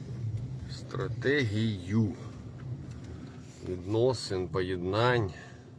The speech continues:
стратегію зшивання взагалі. Вот.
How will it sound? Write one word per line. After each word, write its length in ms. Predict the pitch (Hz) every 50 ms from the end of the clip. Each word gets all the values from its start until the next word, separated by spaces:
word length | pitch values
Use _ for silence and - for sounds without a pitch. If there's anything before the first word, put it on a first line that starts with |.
| - - - - - - - - - - - - - - - - - - - - - - - - -
стратегію 680 | - - 92 92 90 - - 120 117 107 110 107 104 98
зшивання 880 | 92 - - - - 113 113 104 101 104 92 87 80 76 69 65 - - - - - - 80 78
взагалі. 640 | 73 73 80 80 82 87 90 90 85 85 85 80 - - - - - - - - - - - - - - - - - - - - - - - - - - - - - - - - - - - - - - 80 80 76 76 78 82
Вот. 220 | 82 80 76